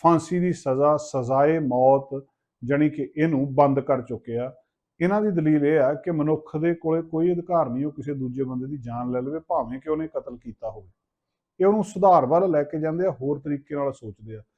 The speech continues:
ਜਿੰਨੇ ਦੂਜੇ ਦੇਸ਼ ਨੇ, ਸਾਊਦੀ ਅਰਬ, ਈਰਾਨ, ਆਪਣੇ ਕਿਊਬਾ, ਪਾਕਿਸਤਾਨ, ਇੰਡੀਆ, ਜਾਂ ਜਿਹੜੇ, ਅ, ਕੁਛ ਹੋਰ ਥਾਵਾਂ ਜਿਹੜੀਆਂ, ਅ, ਹੈ, ਚਾਈਨਾ ਸਭ ਤੋਂ ਵੱਡੀ, ਜਿੱਥੇ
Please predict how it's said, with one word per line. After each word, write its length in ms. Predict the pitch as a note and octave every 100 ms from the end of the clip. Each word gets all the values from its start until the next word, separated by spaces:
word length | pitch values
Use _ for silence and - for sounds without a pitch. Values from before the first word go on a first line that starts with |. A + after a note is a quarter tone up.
| _ _ -
ਜਿੰਨੇ 340 | A#2+ F3 A3
ਦੂਜੇ 380 | G#3+ F3+ F3 G#3
ਦੇਸ਼ 300 | G3+ F#3+ F3+
ਨੇ, 200 | F#3 F#3+
ਸਾਊਦੀ 460 | F3 E3 D#3+ F#3 F3+
ਅਰਬ, 300 | F3 E3+ E3+
ਈਰਾਨ, 720 | D#3+ D#3 D#3+ E3 E3+ E3+ E3+ E3 _ _ _ _
ਆਪਣੇ 260 | C#3+ D3 D3+
ਕਿਊਬਾ, 680 | D3+ F3 E3 D3+ D#3+ D#3+ D#3
ਪਾਕਿਸਤਾਨ, 880 | E3 D#3+ - - F3 D#3+ D#3+ D#3+ D#3
ਇੰਡੀਆ, 600 | D#3+ D#3 D#3+ D#3+ D#3 D#3 - _ _ _ C3
ਜਾਂ 280 | C#3 D3+ D#3+
ਜਿਹੜੇ, 600 | D#3+ E3 E3 E3 D#3+ B2+
ਅ, 260 | C3+ C#3
ਕੁਛ 300 | C#3 - C#3+
ਹੋਰ 320 | C3+ C#3+ D#3+ D#3+
ਥਾਵਾਂ 420 | - D3+ F3 E3+
ਜਿਹੜੀਆਂ, 500 | D#3 D#3+ E3 D#3+ D#3+
ਅ, 460 | C#3+ D3 C3 C3
ਹੈ, 60 | C3+ -
ਚਾਈਨਾ 440 | - E3 F3+ F3+
ਸਭ 180 | E3+ F3
ਤੋਂ 180 | - E3+
ਵੱਡੀ, 280 | D#3 D3 D#3
ਜਿੱਥੇ 380 | D3+ _ D#3+